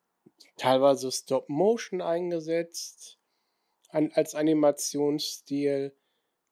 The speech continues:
Dann haben sie, ähm, ein bisschen, ja, sag ich's mal so,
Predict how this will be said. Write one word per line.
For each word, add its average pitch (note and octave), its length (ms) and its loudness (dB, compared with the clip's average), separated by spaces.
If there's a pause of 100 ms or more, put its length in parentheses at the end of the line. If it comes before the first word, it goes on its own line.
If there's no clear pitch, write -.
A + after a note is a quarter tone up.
Dann C3 240 6
haben C3 280 0
sie, B2+ 120 -4
ähm, B2 1000 -2 (580)
ein C3 120 -2
bisschen, C3+ 720 2 (100)
ja, C3+ 380 -6
sag C#3+ 240 -2
ich's C#3+ 280 -10
mal C3 240 0
so, B2+ 260 -8